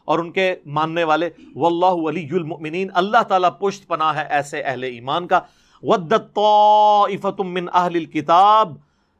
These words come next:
अहले किताब का तो एक ग्रोह इस बात पर तुला हुआ है, लौ युदिल्लूनकुम, के तुम्हें गुमराह कर दे। वमा युदिल्लूना इल्ला अनफुसहुम, वो गुमराह तो नहीं करेंगे मगर अपने आप को। वमा यशउरून, लेकिन बेवकूफ़ है, उन्हें शऊर नहीं है।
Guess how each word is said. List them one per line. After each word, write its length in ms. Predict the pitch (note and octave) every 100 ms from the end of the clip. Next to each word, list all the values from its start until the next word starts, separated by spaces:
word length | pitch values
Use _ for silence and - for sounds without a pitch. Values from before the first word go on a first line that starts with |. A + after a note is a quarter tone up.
| _
अहले 280 | D#3+ F#3 F#3+
किताब 440 | F#3 D#3+ F3 F#3+
का 140 | G3 F#3+
तो 140 | F#3+
एक 300 | F#3+ F3+ D#3
ग्रोह 300 | D3 G3+ A3+
इस 140 | G3+ B2+
बात 380 | C3+ F3+ G#3 -
पर 140 | A#3
तुला 480 | A#3+ _ - D4 D4+
हुआ 280 | A#3+ E3+ D3+
है, 240 | C3+ G#2+ -
लौ 420 | B2+ D3+ G#3 G#3+ F3+
युदिल्लूनकुम, 1200 | D#3+ C#3 G3 F3 D#3+ E3+ B3 B3+ A3 G3+ F#3+ E3+
के 80 |
तुम्हें 220 | F3 F3 D#3+
गुमराह 240 | C#3+ A#2
कर 140 | -
दे। 200 | E2+ E2 _ _ _ _ _ _ _ _ _ _ _ _ _ _ _ _ _ _
वमा 360 | C3+ E3 F3+ G3
युदिल्लूना 760 | F3 D3 E3+ D3+ F3 G#3 G3 F3+
इल्ला 260 | F3+ F#3
अनफुसहुम, 720 | F3+ F3+ D3+ D3+ D3+ D#3 B2 -
वो 100 | D#3
गुमराह 320 | D3 D#3 F#3
तो 140 | F#3+ G3
नहीं 100 | G#3
करेंगे 320 | G3+ G3 G3
मगर 200 | E3+ D3
अपने 200 | A#2+ B2+
आप 220 | B2 C3
को। 180 | F3 -
वमा 280 | C3+ C#3 D3+
यशउरून, 600 | C3 - G#2+ C#3+ F#3+ G#3+ - _ -
लेकिन 260 | D#3 G3 D#3+
बेवकूफ़ 440 | D3+ - A3 G#3+
है, 40 |
उन्हें 160 | F#3 D#3+
शऊर 280 | D3 D3 E3
नहीं 140 | E3+
है। 220 | F3+ _